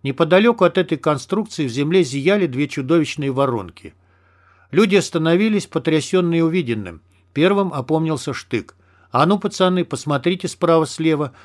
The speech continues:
можно нам это чудо природы обойти?»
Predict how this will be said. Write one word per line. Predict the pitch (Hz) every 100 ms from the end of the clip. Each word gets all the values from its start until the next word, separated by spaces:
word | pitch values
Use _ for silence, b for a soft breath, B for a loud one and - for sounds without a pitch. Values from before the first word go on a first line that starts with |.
| b
можно | 120 165 170 185
нам | 180 175
это | 170 165
чудо | - 160 143
природы | 156 156 156 139
обойти?» | 139 139 143 139 131